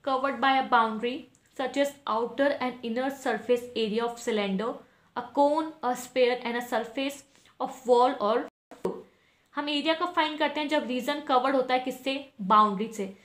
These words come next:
such as outer and inner surface area of cylinder, a cone, a cir-, a sphere and a surface of wall or floor। And second, हम वॉल्यूम कब फाइंड करते हैं, when the amount of space occupied by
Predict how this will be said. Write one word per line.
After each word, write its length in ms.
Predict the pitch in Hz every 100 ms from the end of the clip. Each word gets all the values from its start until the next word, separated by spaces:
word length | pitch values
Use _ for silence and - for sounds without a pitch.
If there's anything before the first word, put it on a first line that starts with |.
| _ _ -
such 240 | 285 294 320
as 100 | - 233
outer 320 | 247 247 302 320
and 240 | 302 - 254
inner 220 | 277 311 - 302
surface 320 | 269 277 269
area 180 | 240 247
of 180 | 247 - -
cylinder, 540 | 254 233 226 233 269 - - _ _ -
a 120 | - 285
cone, 340 | 277 285 311 - -
a 60 |
cir-, 460 | - - - 254 247 -
a 120 | 247 -
sphere 400 | - 269 269 320 - - _ _ 240
and 120 | 254
a 100 | 277
surface 440 | 247 240 269 269 277
of 140 | 226 208
wall 300 | 233 240 262
or 40 | 392 - - -
floor। 200 | 226 196 - - _ _ _ _ _ _ 240
And 260 | 262 269
second, 300 | 302 285 330
हम 140 | 320 302
वॉल्यूम 320 | 254 254 294
कब 180 | 302 302
फाइंड 260 | 311 277 277
करते 280 | 269 269 262
हैं, 140 | 277 269 - - _ _
when 220 | 247 277 302
the 60 | 311
amount 400 | 277 269 302 311
of 140 | 311
space 480 | - - 277 277 302 -
occupied 640 | - 240 - 302 277 262 214
by 120 | 262